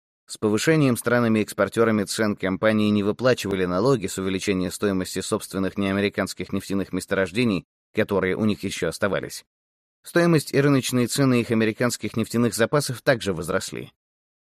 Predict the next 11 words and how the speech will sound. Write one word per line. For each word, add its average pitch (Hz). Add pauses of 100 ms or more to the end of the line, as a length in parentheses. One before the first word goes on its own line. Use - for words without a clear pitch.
Более 117
того, 62 (360)
до 107
повышения 104
они 165
закупили 123
нефть 120
по 104
более 104
низким 98
ценам, 147